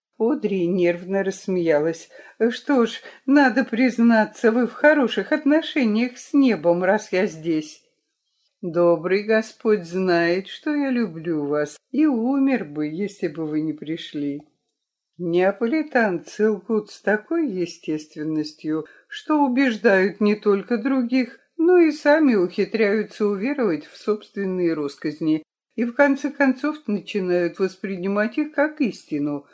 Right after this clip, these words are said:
Мисс Фарингтон не знала, что возразить на такое. «Не говорите глупостей, или я тут же уйду». «Я держу вас за руку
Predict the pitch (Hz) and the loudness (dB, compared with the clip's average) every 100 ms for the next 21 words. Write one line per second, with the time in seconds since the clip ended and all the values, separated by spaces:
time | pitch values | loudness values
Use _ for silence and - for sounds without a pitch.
0 | _ _ _ 180 185 190 202 - 247 240 | _ _ _ -4 -2 -2 -4 -6 0 2
1 | 226 170 175 - 165 160 - 190 185 185 | 2 -2 -6 -4 -4 -4 -6 -4 -4 -4
2 | 185 175 190 208 208 - 165 165 160 170 | -2 0 0 0 -4 -6 -6 -6 -2 2
3 | 170 165 196 - 156 147 143 139 - 143 | 2 0 -12 -10 -10 -4 -4 -6 -6 -4
4 | 143 147 _ _ _ _ - 202 214 220 | -2 -4 _ _ _ _ -4 -2 0 2
5 | 240 240 302 - 151 170 156 165 160 - | 2 2 -2 -6 -10 -8 -6 -6 -10 -8
6 | 180 175 - - 202 214 208 254 254 339 | -10 -10 -14 -10 -4 0 2 2 2 -2
7 | - 202 - 185 175 147 156 147 147 _ | -2 -4 -2 -4 -8 -10 -8 -8 -10 _
8 | _ _ _ _ _ _ _ 180 165 170 | _ _ _ _ _ _ _ -4 2 2
9 | 160 170 156 156 156 165 190 214 226 208 | 4 0 0 -4 2 4 4 0 0 2
10 | 175 175 175 208 202 202 | 0 -4 -6 -6 -6 -8